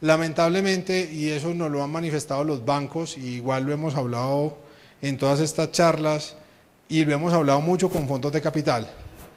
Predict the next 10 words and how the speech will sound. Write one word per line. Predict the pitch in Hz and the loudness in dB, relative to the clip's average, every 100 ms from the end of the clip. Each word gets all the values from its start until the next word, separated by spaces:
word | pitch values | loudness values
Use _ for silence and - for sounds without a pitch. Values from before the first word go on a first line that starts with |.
| - - - _ - | -20 -20 -20 _ -2
los | 156 190 | 4 4
proyectos | 190 180 175 160 160 | 4 4 4 2 -4
que | - | -6
se | 135 | -6
están | 131 147 143 | -2 -4 -2
presentando | 185 160 135 147 147 156 | -2 -2 -2 0 0 0
a | |
las | 165 139 | 0 -2
entidades | 131 135 123 143 | -4 -6 -4 -2
financieras, | 156 151 151 156 151 147 - | -4 -4 -2 -2 -2 -4 -8